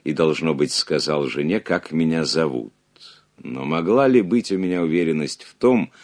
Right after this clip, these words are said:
что моё имя и моё лицо ей запомнятся? Что за унизительная рекомендация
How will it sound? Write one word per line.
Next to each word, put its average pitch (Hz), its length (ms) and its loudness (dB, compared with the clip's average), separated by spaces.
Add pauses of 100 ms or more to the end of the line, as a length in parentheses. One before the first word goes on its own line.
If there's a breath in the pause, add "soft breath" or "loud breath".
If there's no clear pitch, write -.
(180 soft breath)
что - 320 -2
моё 78 360 4 (140)
имя 107 520 0 (300 soft breath)
и 82 80 -2
моё 76 300 2
лицо 101 640 0
ей 73 260 -4
запомнятся? 60 840 -10 (1300 soft breath)
Что - 320 2
за 101 180 6
унизительная 110 1040 4
рекомендация 101 1200 2